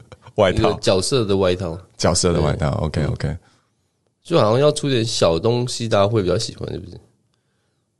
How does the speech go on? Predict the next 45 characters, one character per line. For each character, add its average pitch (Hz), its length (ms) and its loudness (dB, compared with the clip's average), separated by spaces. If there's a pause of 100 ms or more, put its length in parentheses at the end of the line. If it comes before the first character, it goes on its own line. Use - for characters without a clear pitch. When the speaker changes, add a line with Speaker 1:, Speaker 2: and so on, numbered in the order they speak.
(120)
Speaker 1:
因 208 120 4
为 - 0 -
外 233 160 4
套 208 140 4
的 147 100 0
确 180 120 4
很 113 200 2
干 131 220 2
啊。 113 300 2
事 214 180 2
实 214 100 2
上， 165 160 2
是 170 120 -6
真 208 100 4
的 180 100 0
穿 170 180 2
出 165 120 2
去 160 100 0
就 160 80 2
变 165 160 4
成 120 100 4
是 139 140 2
你 113 160 2
的 90 80 0
那 101 80 2
种 98 140 2
feel 95 240 2
吗？ 90 180 0 (460)
我 98 100 0
不 101 80 2
知 101 120 0
道。 78 260 2 (520)
Speaker 2:
就， - 120 -20 (400)
就 208 220 -6
是， 180 180 -10 (120)
嗯， 165 300 -2
好 123 180 -2
像 139 100 -2
是。 - 160 -6
<laughs> 311 1200 0
Speaker 1:
是 247 140 2
吗？ 226 100 6 (680)
Speaker 2:
好 151 140 2
像 185 100 2
是。 - 160 -8